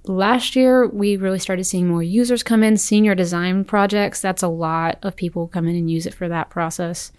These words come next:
Or gifts. I've had more people come in and use it for gifts as well, like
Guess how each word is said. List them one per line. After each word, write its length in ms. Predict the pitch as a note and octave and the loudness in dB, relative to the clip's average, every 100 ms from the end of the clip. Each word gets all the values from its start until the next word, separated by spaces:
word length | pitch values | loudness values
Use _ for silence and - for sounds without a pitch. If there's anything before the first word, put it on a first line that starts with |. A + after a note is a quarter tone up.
| _ - _ | _ -20 _
Or 200 | - G3 | -2 0
gifts. 520 | E3+ F#3+ E3+ - - - - | 0 0 -2 -2 -8 -8 -8
I've 120 | F#3 | -4
had 200 | G3 F3+ | -2 0
more 240 | F3+ F#3 F3 | 0 0 -2
people 300 | - F3+ F3 | -4 -6 -4
come 180 | F3 | -2
in 80 | F3 | -2
and 120 | F3 | 0
use 140 | E3 D#3+ | -2 -4
it 80 | - | -8
for 120 | E3 | -8
gifts 320 | E3 D#3+ - | -6 -6 -4
as 140 | E3 - | -6 -4
well, 140 | D#3+ | -6
like 140 | D#3 | -6